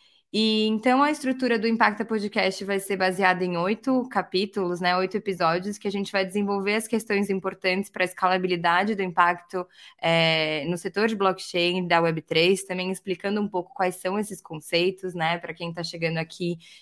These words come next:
na área pela primeira vez. E em cada episódio a gente vai abordar um setor com convidados especiais, explicando as tendências, quais são as questões, né, quais são a, a, a, quais são os desafios e também o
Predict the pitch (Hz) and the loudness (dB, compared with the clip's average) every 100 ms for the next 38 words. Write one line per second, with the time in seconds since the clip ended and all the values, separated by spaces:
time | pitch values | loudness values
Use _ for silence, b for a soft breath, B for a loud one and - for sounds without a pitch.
0 | B 175 170 165 170 170 160 170 160 156 | B 4 6 6 2 0 -2 -2 -4 -2
1 | 160 170 226 226 - b b b 233 233 | 2 2 2 -4 -14 b b b 0 4
2 | 233 247 254 247 220 226 240 233 226 220 | 4 4 2 2 4 4 2 0 -2 0
3 | 208 208 202 196 202 - 233 214 208 220 | 0 0 0 0 0 -4 -2 2 2 2
4 | 220 b b - 196 185 185 180 170 190 | -4 b b -12 -6 -4 -2 -4 0 0
5 | 175 185 208 208 220 220 214 208 214 185 | 2 4 4 2 -6 -4 -6 -4 0 2
6 | 190 190 196 190 - b b 175 165 202 | 2 0 -2 -6 -16 b b -10 -8 -8
7 | 196 208 185 175 170 180 180 185 214 208 | -6 -4 -2 -4 -4 -4 0 0 0 -2
8 | 220 196 196 - - 202 226 220 214 220 | 0 0 0 -6 -6 -6 -4 -6 -4 -8
9 | - 180 196 202 202 190 170 175 190 180 | -4 -2 0 -2 -2 -4 -2 0 0 -2
10 | 185 185 196 190 180 170 151 107 101 113 | -4 -4 -4 -4 -2 -2 -2 -4 -6 -12
11 | - - 196 202 202 202 190 185 170 - | -6 0 0 0 -4 -4 -4 -4 -4 -8
12 | 185 214 226 208 214 202 185 208 226 | -6 -4 -4 -6 -8 -6 -4 -4 -4